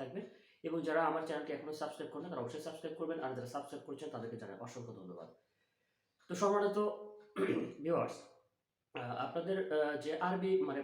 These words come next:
কলেজ পর্যায়ে যে ভাইবাটা, এটা শুরু হতে পারে, একটা সম্ভাব্য ডেট যেটা বলছি আমি, সেটা হচ্ছে যে এটা সম্ভবত শুরু হতে পারে, উম, আপনার মার্চ মাসের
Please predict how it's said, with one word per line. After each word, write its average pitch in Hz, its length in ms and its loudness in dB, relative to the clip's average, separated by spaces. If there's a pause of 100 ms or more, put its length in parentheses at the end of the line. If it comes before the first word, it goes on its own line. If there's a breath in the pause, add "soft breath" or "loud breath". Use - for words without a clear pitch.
(320)
কলেজ 240 260 8
পর্যায়ে 151 300 2
যে 139 60 0
ভাইবাটা, 120 440 -2 (140)
এটা 202 220 0
শুরু 214 240 2
হতে 196 180 4
পারে, 185 240 4 (640 loud breath)
একটা 160 180 -2
সম্ভাব্য 196 360 0 (100)
ডেট 135 240 4
যেটা 135 140 -2
বলছি 123 340 -2
আমি, 123 160 -4 (120)
সেটা 170 200 -2
হচ্ছে 180 160 0 (580 loud breath)
যে 143 100 0 (100)
এটা 175 140 4
সম্ভবত 202 420 0
শুরু 233 380 2
হতে 185 180 4
পারে, 135 260 2 (300)
উম, 143 340 0 (120)
আপনার 143 200 -4 (120)
মার্চ 185 420 4
মাসের 208 420 0